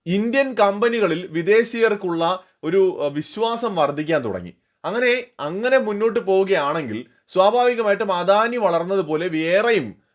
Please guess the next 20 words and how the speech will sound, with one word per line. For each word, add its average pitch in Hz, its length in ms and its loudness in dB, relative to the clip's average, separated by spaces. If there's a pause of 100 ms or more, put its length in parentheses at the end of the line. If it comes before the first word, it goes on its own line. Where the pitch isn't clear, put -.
(120)
ഇന്ത്യക്കാര് 165 760 2
സമ്പത്തിന്റെ 196 800 -4
കാര്യത്തിൽ 151 400 -2
മുന്നേറി 151 560 -2
വരുമെന്നുള്ളത് 131 640 -2 (260)
ഒരു 147 120 0
വസ്തുതയാണ്. 139 640 -2 (380)
അദാനിയുടെ 214 680 2
വളർച്ച 208 400 2
കെട്ടിച്ചമച്ചതാണ് 202 1160 -2
എന്നും 143 320 -4 (260)
അത് 240 380 6 (320)
ഫേക്കായിട്ട് 226 640 0
ക്രിയേറ്റ് 196 380 -2
ചെയ്തതാണ് 208 440 0
എന്നും 165 360 -2
വരുത്തി 170 360 0
തീർക്കാൻ 185 440 2
സാധിച്ചു 147 400 -2
കഴിഞ്ഞാൽ 120 380 -4